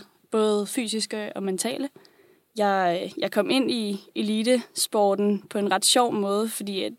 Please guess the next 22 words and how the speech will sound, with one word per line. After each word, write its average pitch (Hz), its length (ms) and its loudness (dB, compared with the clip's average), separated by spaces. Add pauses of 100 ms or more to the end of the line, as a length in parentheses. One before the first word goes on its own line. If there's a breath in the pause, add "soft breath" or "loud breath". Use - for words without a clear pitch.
at, - 300 -8
øh, 113 240 -4
jeg 214 120 2
startede 214 320 4
sådan 202 200 -2
set 202 160 -8
bare 196 180 -2
med 202 200 0
at 190 560 -4
gå 196 100 -4
til - 140 0
atletik, 196 580 -6 (220)
fordi 190 280 -10
jeg 208 80 -4
altid - 300 -8
har 190 160 -10
godt 180 260 -14
kunne 185 200 -10
lide 196 160 -12 (100)
at 180 140 -10 (260)
være 208 200 -4
aktiv. - 420 -2